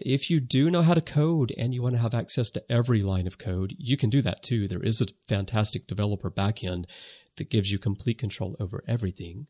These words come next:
So you can use that as well. But Matthew, the best way to try this out, you know, find out how well it works, is to go to squarespace dot com and get the free fourteen-day trial. There's no credit card required.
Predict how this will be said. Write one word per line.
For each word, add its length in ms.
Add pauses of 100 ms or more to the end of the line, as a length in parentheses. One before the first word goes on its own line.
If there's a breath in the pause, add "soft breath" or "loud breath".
(140)
So 420
you 180
can 160
use 280
that 240
as 180 (220)
well. 380
But 200 (880 soft breath)
Matthew, 440
the 100
best 240
way 100
to 80
try 260
this 220
out, 280
you 100
know, 80
find 400
out 220
how 160
well 200
it 100
works, 340
is 400
to 200
go 140
to 80
squarespace 540
dot 240
com 440
and 160
get 180
the 60
free 220
fourteen-day 680
trial. 480
There's 240
no 100
credit 280
card 240
required. 520